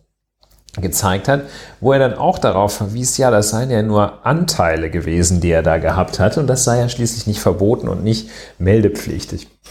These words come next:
Also es ist so eine Begriffsjurisprudenz, die er da zeigt, das gefällt mir persönlich wirklich gar nicht. Das zeugt von,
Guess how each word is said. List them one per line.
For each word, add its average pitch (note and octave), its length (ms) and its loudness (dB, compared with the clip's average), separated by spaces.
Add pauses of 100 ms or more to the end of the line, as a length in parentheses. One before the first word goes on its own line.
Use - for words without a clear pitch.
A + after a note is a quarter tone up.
(500)
Also A#2+ 200 2
es A#2 120 2
ist G3 200 2
so G3+ 80 2
eine D#3 420 4
Begriffsjurisprudenz, C#3+ 1700 0
die B2 160 -2
er C3 100 2
da A#2 200 -2
zeigt, C3 500 -2 (680)
das - 640 0
gefällt B2+ 960 -2
mir D3+ 320 2
persönlich A#2 760 -2
wirklich - 500 -6
gar F2 220 0
nicht. D2+ 220 -6
Das - 200 -2
zeugt C3+ 360 -2
von, G2+ 580 -4